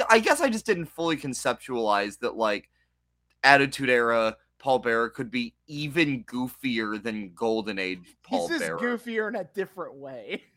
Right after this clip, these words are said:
Speaker 1: Yeah, and I'm kinda here for it, honestly. I'll talk about it at the end, but I'm actually kinda here
Speaker 2: Yeah.
Speaker 1: for it.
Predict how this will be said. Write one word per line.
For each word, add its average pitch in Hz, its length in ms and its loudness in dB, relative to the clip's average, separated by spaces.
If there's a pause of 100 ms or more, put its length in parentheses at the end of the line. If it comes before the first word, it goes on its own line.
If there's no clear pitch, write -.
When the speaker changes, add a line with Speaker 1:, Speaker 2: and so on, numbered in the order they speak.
(840)
Speaker 1:
Yeah, 254 440 12
and 240 80 12
I'm 247 120 8
kinda 277 300 4
here 180 320 -2
for 233 260 2
it, 233 60 4
honestly. 247 540 4
I'll 208 120 2
talk 226 220 -2
about 214 240 -4
it - 80 -8
at 143 100 -10
the 127 160 -6
end, 104 280 -2
but 120 100 -2
I'm 156 140 0
actually 170 300 -6
kinda 117 200 -6
here 151 200 -8
Speaker 2:
Yeah. 139 100 -14
Speaker 1:
for 90 200 -10
it. 90 120 -10